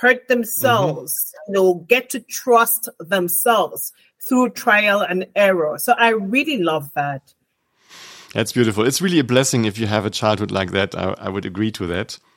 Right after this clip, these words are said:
Speaker 2: And it's a blessing that we have you here. What brought you to Germany?
Speaker 1: Oh, it's a long and a beautiful story. And we all owe this,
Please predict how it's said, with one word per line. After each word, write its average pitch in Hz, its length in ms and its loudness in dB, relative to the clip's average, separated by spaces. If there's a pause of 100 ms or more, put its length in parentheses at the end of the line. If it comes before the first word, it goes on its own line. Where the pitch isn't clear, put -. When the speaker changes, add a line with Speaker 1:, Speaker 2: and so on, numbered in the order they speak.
(420)
Speaker 2:
And 170 100 4
it's 226 140 2
a 214 40 2
blessing 170 360 2
that 147 240 2
we 170 220 2
have 160 240 -2
you 170 180 -2
here. 147 480 2
What 196 260 -2
brought 190 240 2
you 180 60 -2
to 165 120 -2
Germany? 120 520 0 (1040)
Speaker 1:
Oh, 294 120 6
it's 269 160 0
a 277 80 6
long 247 760 2
and 214 160 -6
a 196 60 -4
beautiful 208 680 -10
story. 175 580 0
And 196 480 -2
we 233 260 -2
all 240 400 4
owe 247 380 6
this, 214 560 -8